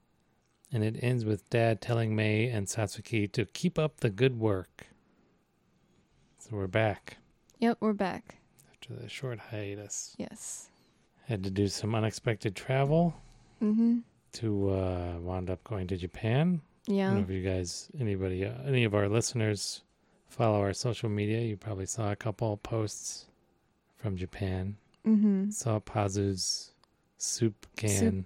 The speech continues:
Speaker 2: Soup can, yeah.
Speaker 1: Yeah, saw that, uh, I saw, found that in a store.
Speaker 2: Yeah.
Speaker 1: It's pretty exciting.
Speaker 2: Did you buy it?
Speaker 1: No, I don't.
Speaker 2: You don't bring soup around
Speaker 1: I
Speaker 2: everywhere
Speaker 1: don't,
Speaker 2: with
Speaker 1: no,
Speaker 2: you?
Speaker 1: I don't, I
Speaker 2: What?
Speaker 1: don't usually have soup.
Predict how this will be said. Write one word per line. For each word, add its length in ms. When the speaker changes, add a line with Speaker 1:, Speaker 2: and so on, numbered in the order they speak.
Speaker 2:
Soup 140
can, 520
yeah. 260
Speaker 1:
Yeah, 300
saw 280
that, 160
uh, 140
I 40
saw, 360
found 320
that 180
in 120
a 60
store. 500
Speaker 2:
Yeah. 200
Speaker 1:
It's 80
pretty 160
exciting. 460
Speaker 2:
Did 100
you 60
buy 120
it? 340
Speaker 1:
No, 240
I 80
don't. 300
Speaker 2:
You 80
don't 220
bring 200
soup 280
around 320
Speaker 1:
I 60
Speaker 2:
everywhere 240
Speaker 1:
don't, 100
Speaker 2:
with 80
Speaker 1:
no, 280
Speaker 2:
you? 60
Speaker 1:
I 40
don't, 300
I 80
Speaker 2:
What? 180
Speaker 1:
don't 100
usually 400
have 320
soup. 480